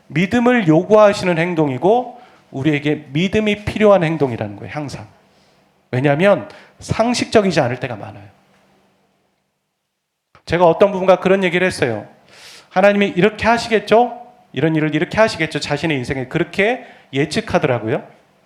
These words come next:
그래서 제가 얘기했습니다. 당신이 예측한 거대로는 절대 안 될 겁니다.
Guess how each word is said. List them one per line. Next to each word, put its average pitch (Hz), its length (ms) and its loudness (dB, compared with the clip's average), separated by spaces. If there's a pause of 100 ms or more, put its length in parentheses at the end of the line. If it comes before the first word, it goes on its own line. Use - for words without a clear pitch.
(120)
그래서 190 200 2
제가 240 240 6
얘기했습니다. 147 680 -2 (420)
당신이 262 420 4
예측한 247 680 2
거대로는 240 680 4
절대 226 340 2
안 165 120 4
될 143 140 -2
겁니다. 110 360 -10